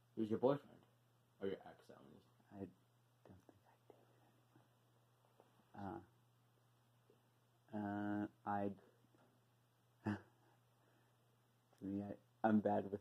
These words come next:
Speaker 2: names. Wait, so they were in our French class? Um, oh, does he have curly hair?
Speaker 1: Yeah.
Speaker 2: And is he blonde?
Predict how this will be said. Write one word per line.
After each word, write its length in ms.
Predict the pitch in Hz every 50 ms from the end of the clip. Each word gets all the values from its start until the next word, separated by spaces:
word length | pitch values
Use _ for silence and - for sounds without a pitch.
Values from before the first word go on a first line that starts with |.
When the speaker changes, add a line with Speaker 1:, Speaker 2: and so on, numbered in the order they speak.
| - -
Speaker 2:
names. 340 | 104 98 98 98 98 92 90 - - - _ - - - - - - - - - -
Wait, 220 | 113 113 107 95 - -
so 60 | -
they 120 | 127 139 147
were 120 | 151 147
in 60 | 143
our 140 | 143 127 - -
French 180 | 131 127 131 - -
class? 260 | 151 151 151 156 - - - - - - - - - - - - - - - -
Um, 460 | 107 120 120 120 120 120 120 123 - - - - - - - - - - - - - _ _ _ _ - - - - - - - - _ -
oh, 240 | 139 143 139 - - - - _ _ _ _ _ _ _ - -
does 120 | 127 123 - -
he 80 | 131
have 200 | 127 135 120 - -
curly 220 | - 127 123 123 120
hair? 220 | 127 113 113 117 120
Speaker 1:
Yeah. 120 | 117 110 104
Speaker 2:
And 100 | 117 117
is 60 | 110
he 60 | 113 110
blonde? 360 | 104 110 110 110 113 110